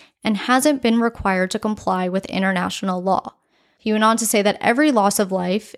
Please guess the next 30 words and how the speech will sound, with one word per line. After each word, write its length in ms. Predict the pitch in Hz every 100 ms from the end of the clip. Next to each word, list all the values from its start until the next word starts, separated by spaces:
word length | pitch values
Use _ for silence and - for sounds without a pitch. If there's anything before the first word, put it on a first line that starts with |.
| -
is 140 | 190
a 60 | 185
regret, 560 | 185 202 - 220 -
but 140 | - 226
the 60 |
question 360 | 214 262 269 262
is, 320 | 214 208 208 - _ _
how 160 | - 220
do 80 | 247
we 80 |
stop 340 | 262 - 190 185
this? 380 | 190 220 - -
How 200 | _ -
do 80 | 214
we 120 | 240
provide 440 | 233 226 196 190 202
an 120 | 214
alternative 500 | 185 - 196 180 175
path? 480 | - 294 208 202 - _ _ _
How 160 | - 254
do 60 |
we 100 | 311
learn 320 | 262 226 226
the 80 | 214
lessons 420 | 190 185 - 208
and 80 | 196
mistakes 440 | 185 - 185 180 190
of 100 | -
the 60 |
past? 540 | - 190 175 262 -